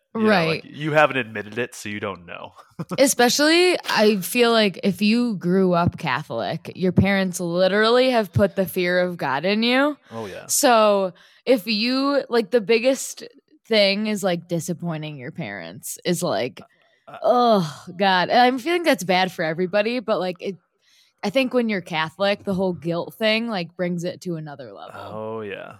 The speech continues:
Speaker 1: <laughs>
Speaker 2: <laughs>
Speaker 1: I just, I
Speaker 2: Um,
Speaker 1: disappoint my parents every day that I don't have a job. You know, like,
Speaker 2: <laughs>
Speaker 1: like, my dad, my dad has, I'm not kidding, my dad is a, is a warrior.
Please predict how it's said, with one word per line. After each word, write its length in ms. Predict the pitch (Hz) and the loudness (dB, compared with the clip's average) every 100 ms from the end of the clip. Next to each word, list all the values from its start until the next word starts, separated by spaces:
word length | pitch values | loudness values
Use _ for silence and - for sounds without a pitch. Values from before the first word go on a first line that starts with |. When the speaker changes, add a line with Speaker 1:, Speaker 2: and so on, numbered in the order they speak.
| - | -14
Speaker 1:
<laughs> 460 | 104 87 147 - 170 - _ _ 277 | -12 -10 -12 -12 -20 -20 _ _ 0
Speaker 2:
<laughs> 360 | 262 - 320 - - - - - - | 0 4 2 2 -14 -20 -20 -10 4
Speaker 1:
I 140 | 147 | 6
just, 200 | 170 220 | 6 6
I 100 | 214 | 6
Speaker 2:
Um, 40 | 185 | 4
Speaker 1:
disappoint 280 | 190 180 185 | 2 -2 0
my 100 | 165 | 0
parents 420 | 151 139 123 - _ | 2 0 0 -6 _
every 360 | 120 113 113 113 | -4 -2 -4 -6
day 220 | 107 101 | -4 -4
that 140 | 101 95 | -4 -6
I 80 | 92 | -6
don't 260 | 90 85 | -10 -10
have 140 | 85 87 | -14 -16
a 60 | |
job. 300 | - - - _ _ _ - | -18 -16 -18 _ _ _ -12
You 100 | 110 | -8
know, 120 | 101 | -2
like, 220 | 101 104 - - - - | 0 0 -4 -10 -12 -16
Speaker 2:
<laughs> 340 | - - - | -18 -20 -2
Speaker 1:
like, 160 | 143 143 | -2 2
my 220 | 147 151 | 4 6
dad, 360 | 165 175 175 156 | 6 4 2 -2
my 260 | 139 147 | 0 2
dad 400 | 143 143 151 135 - | 4 4 2 0 -14
has, 560 | 123 127 123 113 107 - _ | -2 2 2 0 -4 -12 _
I'm 180 | 123 143 | 0 2
not 240 | 147 196 | -2 -2
kidding, 300 | - 127 139 | -4 -6 -4
my 200 | 117 120 | -4 -2
dad 380 | 127 131 131 127 - | 0 0 0 -2 -10
is 160 | 110 95 | -10 -8
a, 300 | 90 92 - _ _ _ _ | -8 -10 -16 _ _ _ _
is 140 | 104 | -12
a 80 | 98 | -12
warrior. 760 | 85 85 85 95 110 113 120 | -14 -18 -14 -12 -10 -8 -8